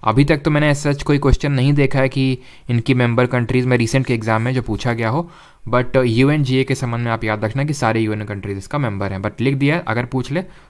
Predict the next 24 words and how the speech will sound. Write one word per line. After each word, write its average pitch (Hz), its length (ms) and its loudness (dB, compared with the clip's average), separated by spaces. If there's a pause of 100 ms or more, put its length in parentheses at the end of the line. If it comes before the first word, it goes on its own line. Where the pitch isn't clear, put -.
तो 117 60 0
आपको 190 320 -2 (300)
रिकॉल 110 340 2
वहाँ 101 180 -4
पे 98 120 -8
हो 92 100 -6
जाए, 90 240 -12
ठीक 127 100 -6
है। 175 60 -2 (540)
थर्ड 175 300 4
अगर 185 140 4
हम 175 100 2
बात 147 220 4
करें 160 240 2
यूनाइटेड 127 540 4
नेशन 151 380 2 (580)
इकोनॉमिक 143 560 4 (220)
एंड 147 360 4 (140)
सोशल 143 720 2 (360)
काउंसिल, 117 540 0 (440)
ये 123 240 4
है 127 160 2
यहाँ 113 260 0
पे 175 140 2